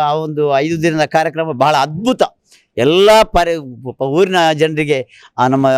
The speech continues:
ಚಪ್ಪರ ಇರ್ಬೋದು, ಅದರ ವ್ಯವಸ್ಥೆ ಬಗ್ಗೆ ಇರ್ಬೋದು, ಊಟ ತಿಂಡಿಗಳ ಬಗ್ಗೆ ಇರ್ಬೋದು, ಆ, ಪೂ-, ಪೂಜಾ ವಿಧಿವಿಧಾನಗಳ ಬಗ್ಗೆ ಇರ್ಬೋದು, ಎಲ್ಲವೂ ಅವಳು ಒಂದು ಅಚ್ಚುಮೆಚ್ಚಿನ ಅಥವಾ ಆ ದೈವ ಸಂಕಲ್ಪದಂತೆ ಒಳ್ಳೆಯ ರೀತಿ ನಡೆದಿದೆ. ಅದು ಬಹಳ ಸಂತೋಷದ.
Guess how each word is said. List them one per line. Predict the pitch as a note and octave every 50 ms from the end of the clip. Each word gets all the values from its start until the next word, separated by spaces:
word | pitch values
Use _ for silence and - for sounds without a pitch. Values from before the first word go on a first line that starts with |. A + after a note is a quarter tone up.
| C3 C3 B2+ B2+ B2
ಚಪ್ಪರ | - D3+ D3 C#3 G3 F3+
ಇರ್ಬೋದು, | E3+ D#3+ D3 C#3+ C3+ C3 C3 B2+ C#3 D3 - _ _ _ _ -
ಅದರ | B2+ C#3 C3+ C3 C3 C3
ವ್ಯವಸ್ಥೆ | B2+ C3+ D#3 F#3 F#3+ - G3 F#3+
ಬಗ್ಗೆ | E3+ D#3 C#3+ C3+ C#3
ಇರ್ಬೋದು, | C3 B2+ A#2+ B2 B2 A#2+ B2 - - _ - - D3+ - - -
ಊಟ | C#3 D#3+ E3 G3
ತಿಂಡಿಗಳ | F#3+ D#3+ E3+ E3+ D#3+ D#3 D3+ C#3+
ಬಗ್ಗೆ | C3+ C3+ C3 B2+
ಇರ್ಬೋದು, | C3 A#2 A#2 B2 A#2+ A#2+ B2+ C#3 - _ - - - - - - -
ಆ, | C#3 C3 C3 B2+ B2+ B2 B2 B2 B2
ಪೂ-, | A2+ - C#3 D3+ D3 C#3 B2+ A#2+
ಪೂಜಾ | G#2 C#3+ D#3 F3+ E3+ F#3+ F3 E3
ವಿಧಿವಿಧಾನಗಳ | D#3+ D3+ D#3+ D#3 F#3 F3 F3+ E3+ F3+ F3 E3 D#3 D#3+
ಬಗ್ಗೆ | D3+ C#3 C3+ A#2 B2+
ಇರ್ಬೋದು, | A#2+ A#2 B2+
ಎಲ್ಲವೂ | C#3 D#3+ F#3+ A3 A#3 G#3+ F3+ D#3+ D3+
ಅವಳು | D3 D3+ D#3 D#3 D3+
ಒಂದು | C#3+ C#3+
ಅಚ್ಚುಮೆಚ್ಚಿನ | - - C#3 - G#3 G3+ G#3 - - D#3+ D#3+ D#3 D3 -
ಅಥವಾ | C#3+ C3 D#3 D3+ D3+ D3 D3 - - - _ - -
ಆ | C3+
ದೈವ | C3+ C3+ D#3+ G3 A3+
ಸಂಕಲ್ಪದಂತೆ | A3+ G3+ G#3+ G#3 G#3+ F#3+ D#3 E3+ E3+ E3 D3+ D3+ C#3+
ಒಳ್ಳೆಯ | C#3+ D#3+ E3+ E3+
ರೀತಿ | D3+ D3+ C3 C#3+ C3+
ನಡೆದಿದೆ. | C#3 C#3+ C3+ C3 D3 D3+ - -
ಅದು | D3+ D3 B2+
ಬಹಳ | B2+ B2+ C3 B2+
ಸಂತೋಷದ. | A#2 - A#2+ A#2+ - C#3 B2 G#2+ B2 A#2 A#2+ A#2+